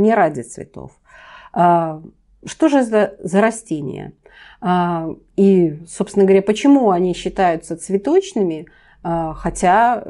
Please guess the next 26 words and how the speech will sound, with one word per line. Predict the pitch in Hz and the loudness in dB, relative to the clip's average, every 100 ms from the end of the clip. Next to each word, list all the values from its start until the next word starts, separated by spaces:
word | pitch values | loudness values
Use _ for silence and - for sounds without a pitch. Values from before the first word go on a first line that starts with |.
| 175 | -6
декоративность | 170 - 185 190 254 254 226 202 | -6 -2 -2 0 0 0 0 -2
им | 190 | -4
придают | 180 170 180 196 | -4 -2 -2 -2
вовсе | 175 185 - | -6 -8 -6
не | 190 196 | -4 -4
цветы? | 196 208 214 147 - - - - - - - | -2 -6 -4 -6 -8 -16 -20 -20 -20 -20 -4
Наверняка | 196 208 240 254 285 285 - | 2 4 4 2 2 2 2
вы | 185 220 | 2 0
встречали | 226 220 214 220 190 160 151 - - | 0 -4 -2 0 0 0 -6 -10 -4
эти | 180 170 | -4 -4
растения | 156 143 143 - 180 170 | -6 -6 -6 -10 -8 -6
в | 165 | -6
озеленении. | 170 165 165 151 143 135 - _ - - - | -4 -4 -2 -2 -4 -8 -12 _ -20 -20 0
Просто, | 349 427 233 | 0 2 0
возможно, | 208 226 285 226 | 2 2 4 4
вы | 196 | 4
не | 247 247 | 4 4
задумывались, | 220 214 214 196 160 147 139 131 - - | 4 4 4 2 -2 -4 -6 -6 -14 -10
а, | 160 156 156 156 160 _ _ _ _ _ _ _ _ - | -8 -6 -8 -12 -18 _ _ _ _ _ _ _ _ -14
в | |
чём | - 240 302 330 - _ _ | 0 4 4 2 -4 _ _
именно | - 220 247 220 | 0 2 4 0
декоративность | 165 165 165 165 - 185 202 196 - - - | -2 -6 -8 -10 -6 -2 0 -2 -8 -20 -6
этих | 170 170 170 - _ _ _ _ - | -6 -4 -8 -8 _ _ _ _ -14
видов. | 165 160 147 143 _ _ - - - - - - | -4 -4 -4 -12 _ _ -20 -20 -18 -18 -18 0
А, | 180 180 170 | 4 4 4